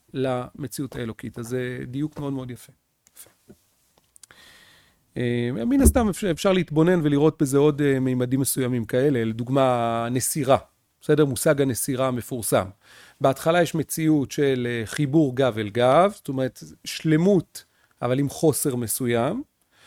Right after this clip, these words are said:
ואז יש נסירה, זה הפרדה של החיבור הזה, ואז יש בו שבר, ואז חיפוש מחדש בפנים אל פנים.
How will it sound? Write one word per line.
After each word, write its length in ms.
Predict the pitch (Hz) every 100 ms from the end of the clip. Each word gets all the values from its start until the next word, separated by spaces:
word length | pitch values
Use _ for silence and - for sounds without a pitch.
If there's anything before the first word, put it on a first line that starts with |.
| _ -
ואז 260 | 151 165
יש 340 | 160 151 - 165
נסירה, 800 | 151 - - 147 127 127 135
זה 160 | 139 135
הפרדה 680 | 113 - 131 135 156 151 107 - _ _
של 420 | - - 170 151 -
החיבור 580 | 123 - 143 143 151 135
הזה, 360 | 117 127 139 202 _ _ _ -
ואז 180 | 135
יש 160 | 131 -
בו 80 | 135
שבר, 560 | - 156 127 117 143 220 311 _ _ _ _ -
ואז 220 | 139 160
חיפוש 420 | - 165 190 -
מחדש 440 | 175 175 180 208 160
בפנים 320 | - 156 147
אל 80 | 139
פנים. 280 | 156 147